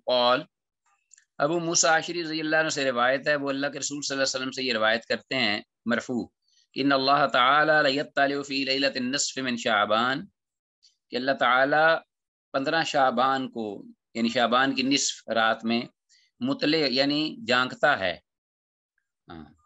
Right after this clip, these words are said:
मुतवज्जे होता है, मिन शाबान, फयगफिरु लिजमीइ खल्किही, तो वो माफ़ कर देता है अपनी सारी मखलूक को, इल्ला लिमुशरिकिन औ मुशाहिनिन, सिवाय एक मुशरिक के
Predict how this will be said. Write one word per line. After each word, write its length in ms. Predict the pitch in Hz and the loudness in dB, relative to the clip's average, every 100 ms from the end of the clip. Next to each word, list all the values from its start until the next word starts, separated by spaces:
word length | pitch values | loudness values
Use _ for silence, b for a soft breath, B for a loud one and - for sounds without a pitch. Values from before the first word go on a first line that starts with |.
| _ | _
मुतवज्जे 420 | 113 131 147 147 | -10 -2 0 2
होता 240 | 143 110 95 | 0 0 -2
है, 160 | 78 - _ _ _ _ _ _ - | -4 -14 _ _ _ _ _ _ -8
मिन 140 | 123 | -6
शाबान, 500 | 127 117 98 95 87 | 0 0 2 0 -4
फयगफिरु 640 | - 131 156 180 175 175 170 | -4 0 2 0 -2 -4 -2
लिजमीइ 460 | 143 135 151 175 165 | -2 -4 -2 -2 0
खल्किही, 560 | 143 139 143 123 117 127 - _ _ _ _ _ | -2 -2 -6 -4 -4 -4 -14 _ _ _ _ _
तो 200 | 135 131 | -8 -6
वो 160 | 123 127 | -4 -4
माफ़ 340 | 120 131 165 - | 0 2 2 2
कर 160 | 156 139 | -2 0
देता 280 | 143 156 | -2 2
है 160 | 151 139 131 | 2 2 -2
अपनी 240 | 123 135 | -4 -2
सारी 280 | 131 143 170 | 0 2 2
मखलूक 440 | 165 151 135 139 - | -2 -4 -4 -6 -6
को, 320 | 127 120 - 135 | -6 -6 -6 -4
इल्ला 240 | 135 139 | 0 2
लिमुशरिकिन 600 | 135 127 147 143 139 139 135 | 2 0 0 -2 -2 0 2
औ 80 | 120 | 2
मुशाहिनिन, 680 | 117 127 131 131 117 107 113 _ _ b b b - | 0 0 0 0 -2 -4 -8 _ _ b b b -4
सिवाय 380 | 127 127 135 | 2 4 4
एक 120 | 139 123 | 0 -4
मुशरिक 400 | 135 - 143 - | -4 -4 -4 -4
के 200 | 165 | -6